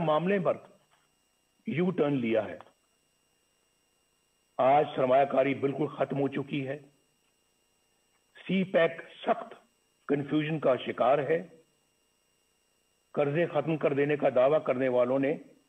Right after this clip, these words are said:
दो साल की कलील मुद्दत में कर्जों में इतना इजाफा कर दिया है कि पिछले तमाम record टूट गए हैं।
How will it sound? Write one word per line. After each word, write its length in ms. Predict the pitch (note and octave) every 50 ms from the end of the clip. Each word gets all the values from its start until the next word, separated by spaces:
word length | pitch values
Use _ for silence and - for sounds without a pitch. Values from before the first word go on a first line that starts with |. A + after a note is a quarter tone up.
| _ _ _ _ _ _ _ _ _ _ _ _ -
दो 280 | C3 A2+ C3 D#3+ F#3 G3+
साल 320 | F#3 - E3 D3+ D#3 D#3
की 160 | C#3+ B2 D#3+ C#3+ -
कलील 340 | - D3 D3+ E3 F#3 F#3 E3
मुद्दत 320 | D3 D3 C#3 D3+ G3+ G3+
में 160 | E3 D3 A2+ F#2 - - - _ _ _ _ _ _ _ _ _ _ _ _ _ _ _ _ _ _ _ _ _ _ _ _
कर्जों 380 | - D#3+ E3 E3 D3+ G#3 A#3 A3+
में 340 | G#3 F3 C3 G#2+ - - - - _ _ _ _ _ _ _ _ _ _ _ _ -
इतना 440 | E3 E3 E3+ F#3+ F#3 G3 G3+ G3+ G3 F3 - -
इजाफा 440 | D3 C#3 C#3 D3 D#3 E3 - - - -
कर 140 | E3 D#3+ D3
दिया 260 | C3+ C3 C#3 C#3+ C#3+
है 200 | C3+ A#2 A2+ D3 F3 F3 - - _ _ _ _ _ _ _ _ _ _ _ -
कि 80 | E3+
पिछले 360 | E3+ - - - - - F3 E3+
तमाम 560 | F3+ F3+ C#3+ D3 D#3+ F3 F#3 F#3 F#3 E3+ D3 C3 A#2+
record 460 | C3+ C3 - - C#3 C#3 C#3+ C#3+ C3+ - - - -
टूट 200 | - D#3+ D#3+ C#3
गए 200 | B2 B2 A#2+ A2+
हैं। 220 | G#2+ G2 F2+ -